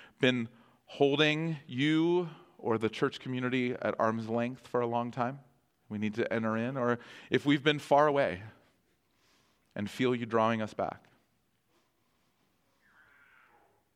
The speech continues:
God, would you do your work by your Spirit in us?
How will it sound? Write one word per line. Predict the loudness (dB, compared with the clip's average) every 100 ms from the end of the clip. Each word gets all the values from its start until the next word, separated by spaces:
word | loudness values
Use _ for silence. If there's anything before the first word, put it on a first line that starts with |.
| _ _ _
God, | -2 0
would | 0 -2
you | -4 0 0 -4 -8 -18 -20 _ _ -6
do | -2 -2
your | 0 2 2
work | 0 -2 -4 -6
by | -4
your | -2 -4 -6
Spirit | -8 -6 -6 -8 -12
in | -14
us? | -14